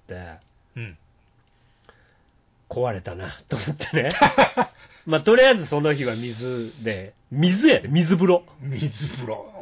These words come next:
Speaker 1: 修行や、
Speaker 2: あ、寒いね。
Speaker 1: 修行。
Speaker 2: うん、ほんまやわ。
Speaker 1: もう、さっぱり、もう死ぬか思ったわ、俺。
Speaker 2: 風邪ひくわ、そんな。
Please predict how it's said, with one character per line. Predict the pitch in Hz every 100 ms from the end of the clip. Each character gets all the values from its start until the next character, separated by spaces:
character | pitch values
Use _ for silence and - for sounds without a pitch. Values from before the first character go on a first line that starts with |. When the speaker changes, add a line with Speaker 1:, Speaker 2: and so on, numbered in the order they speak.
| -
Speaker 1:
修 | 147 156 180
行 | 185 180 233
や、 | 165
Speaker 2:
あ、 |
寒 | - 208
い |
ね。 | 180
Speaker 1:
修 |
行。 | 196 202
Speaker 2:
う | 190
ん、 | 120 117 110 104
ほ | 113
ん |
ま | 117
や | 117
わ。 | 107
Speaker 1:
も | -
う、 | _ _ _ _ _ _
さ | - - 131
っ | 107 -
ぱ | -
り、 | 123
も | 135
う |
死 | - 294
ぬ |
か | 285
思 | 131 113
っ |
た |
わ、 | -
俺。 | - - - 113
Speaker 2:
風 | - 170 214
邪 |
ひ | -
く |
わ、 | 160
そ | 113
ん |
な。 | 101